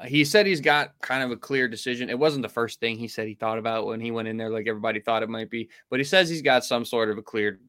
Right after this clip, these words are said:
decision on what he's gonna do, uh, with his N F L future. And the way he was talking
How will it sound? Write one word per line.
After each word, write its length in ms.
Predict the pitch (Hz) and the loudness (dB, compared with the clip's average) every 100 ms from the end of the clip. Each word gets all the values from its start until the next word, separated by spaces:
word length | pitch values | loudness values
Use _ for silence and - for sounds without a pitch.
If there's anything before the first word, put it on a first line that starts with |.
| - | -18
decision 480 | 107 - 98 95 98 | -16 -14 -12 -10 -6
on 180 | 98 | -4
what 140 | 104 104 | -6 -8
he's 180 | 107 101 | -10 -8
gonna 220 | 110 101 | -8 -8
do, 320 | 95 98 95 _ - - _ _ - | -8 -8 -10 _ -20 -20 _ _ -2
uh, 200 | 104 92 | 0 0
with 120 | 95 98 | 0 -4
his 160 | 101 | 0
N 100 | 113 | 2
F 120 | 101 104 | 2 -2
L 120 | 95 | -4
future. 500 | - 98 - 92 - | -6 -12 -12 -14 -10
And 240 | 98 95 - | -8 -10 -4
the 80 | 123 | 4
way 180 | 135 170 | 8 8
he 160 | 170 | 6
was 180 | 180 135 | 2 2
talking 640 | - 120 120 143 147 147 | 6 8 8 4 0 0